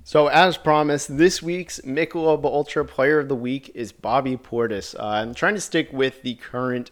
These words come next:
N B A playoffs that are going on and not just draft prospects like I did last week with J T Thor, who, by the way, I'm very happy with that pick because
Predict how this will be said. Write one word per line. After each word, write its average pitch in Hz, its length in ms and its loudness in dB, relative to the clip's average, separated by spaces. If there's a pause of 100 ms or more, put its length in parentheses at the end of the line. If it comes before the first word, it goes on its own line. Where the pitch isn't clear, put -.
N 123 160 -6
B 110 240 -6
A 110 200 -2
playoffs 113 640 -2
that 120 140 -4
are 117 80 -2
going 120 400 -2
on 123 320 -4 (360)
and 120 180 -4
not 120 280 -2
just - 260 -8
draft 113 380 0
prospects 120 540 0
like 107 140 -6
I 107 40 -6
did 104 200 -4
last 104 280 -2
week 104 160 -10
with 104 140 -10
J 107 180 -6
T 104 220 -12
Thor, 107 340 -6
who, 98 240 -8 (100)
by 120 180 4
the 117 100 0
way, 107 160 0
I'm 104 80 -4
very 117 220 0
happy 113 280 -2
with 107 120 -8
that 104 180 -8
pick 101 220 -14
because 104 360 -10